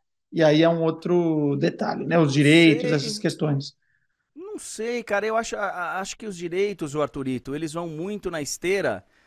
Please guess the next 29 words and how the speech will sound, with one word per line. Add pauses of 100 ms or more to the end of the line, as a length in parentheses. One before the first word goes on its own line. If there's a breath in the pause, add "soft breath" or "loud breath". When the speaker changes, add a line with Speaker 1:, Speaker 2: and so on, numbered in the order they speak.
(180)
Speaker 2:
do
sucesso
esportivo
da
Speaker 1:
Também.
Speaker 2:
história,
do,
né?
Porque
Speaker 1:
É.
Speaker 2:
assim,
se
passar
a
ser
um
negócio
interessante,
vai
ser
interessante
também (600)
pra
televisão.
Ó,
primeiro
que
assim,
ó,